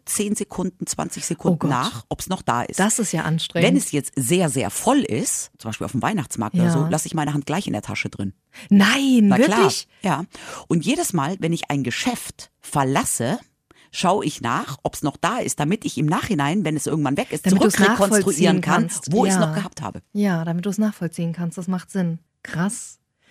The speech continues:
Speaker 2: Also bei mir muss alles eine gewisse Ordnung haben, auch, äh,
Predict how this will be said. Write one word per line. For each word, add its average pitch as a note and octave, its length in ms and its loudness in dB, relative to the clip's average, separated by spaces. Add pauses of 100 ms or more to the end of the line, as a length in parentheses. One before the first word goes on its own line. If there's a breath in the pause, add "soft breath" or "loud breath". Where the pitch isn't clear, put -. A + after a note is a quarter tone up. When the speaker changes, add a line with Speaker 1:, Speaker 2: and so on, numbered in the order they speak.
(420 soft breath)
Speaker 2:
Also G3 340 2
bei G#3+ 100 4
mir A3 200 6
muss - 380 0 (180)
alles A3 420 0
eine G#3+ 140 4
gewisse G3 280 0
Ordnung G#3 440 2
haben, G#3 260 2
auch, F#3+ 300 -2 (100)
äh, F#3+ 320 0